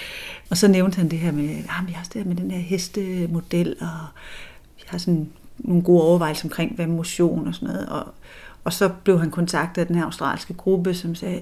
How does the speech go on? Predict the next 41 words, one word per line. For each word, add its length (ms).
"Hey, 300
vi, 100
vi 80
har 140
bare 180
altid 220
haft 200
en 120
drøm 260
om 160
at 100
studere 540
effekten 480
af 80
motion 500
på 360
hjertet 680
i 60
forbindelse 480
med 80
atrieflimmer." 640
Den 140
gruppe 460
i 300
Adelaide 680
i 20
Australien, 560
de 180
er 120
virkelig 400
dygtige 380
til 400
rigtig 280
meget 140
omkring 380
atrieflimmer 560
hos 200
mennesker, 420
og 140
de 120
har 200